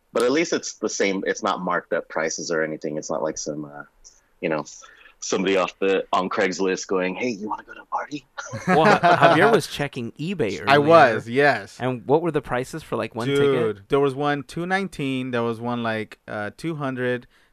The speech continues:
Speaker 3: One was one seventy-five. Well, dude, one seventy-five
Speaker 1: Jeez.
Speaker 3: is a bargain <laughs> compared to the other ones,
Speaker 1: I
Speaker 3: though.
Speaker 1: know.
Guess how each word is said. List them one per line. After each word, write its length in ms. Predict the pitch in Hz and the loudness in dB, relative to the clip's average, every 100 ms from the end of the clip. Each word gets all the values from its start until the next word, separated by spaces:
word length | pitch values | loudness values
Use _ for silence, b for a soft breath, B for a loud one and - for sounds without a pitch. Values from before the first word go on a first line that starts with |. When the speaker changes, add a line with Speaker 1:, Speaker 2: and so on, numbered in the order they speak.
| _ | _
Speaker 3:
One 300 | 113 120 120 | -6 -4 -4
was 340 | 117 113 107 | -2 -2 -4
one 200 | 110 135 | -6 -8
seventy-five. 680 | 143 156 151 160 - 113 107 | -6 -8 -8 -10 -4 -4 -4
Well, 80 | 127 | -6
dude, 240 | 123 165 107 | -2 0 0
one 240 | 123 165 | -4 -4
seventy-five 580 | 185 170 165 - 160 156 | -2 -4 -4 0 0 2
Speaker 1:
Jeez. 40 | |
Speaker 3:
is 140 | 123 113 | 0 -2
a 100 | 104 95 | -6 -8
bargain 720 | - 135 170 202 196 - 107 110 | -6 -4 0 2 2 -2 -10 -10
<laughs> 100 | 131 | -10
compared 340 | 117 233 202 | -2 0 0
to 180 | - 185 | 2 0
the 240 | 190 170 - | 0 -6 -4
other 260 | 165 170 | -2 0
ones, 260 | 127 117 113 | -2 -4 -2
Speaker 1:
I 60 | 92 | 0
Speaker 3:
though. 40 | |
Speaker 1:
know. 420 | 92 90 87 82 | 2 2 0 -2